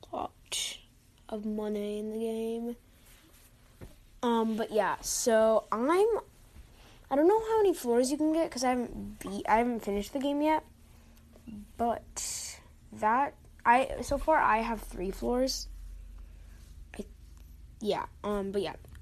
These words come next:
now the story. So in the housing area, I was just on this person's head. I kept bouncing on this per-, one person's head, and, uh,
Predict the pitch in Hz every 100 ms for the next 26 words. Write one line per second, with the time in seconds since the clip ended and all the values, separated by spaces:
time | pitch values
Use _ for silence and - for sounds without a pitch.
0 | - 202 214 226 - 196 190 - - -
1 | 214 202 - 214 214 190 - 254 294 311
2 | 339 240 185 170 165 220 - - - -
3 | - - 208 233 240 - 208 220 - 262
4 | 240 208 - 180 180 214 262 - - -
5 | - - - - - - - 190 202 226
6 | 202 202 220 220 214 - - 196 196 220
7 | 214 254 240 175 190 208 - - - -
8 | - - 202 196 190 185 - 185 175 170
9 | 160 160 -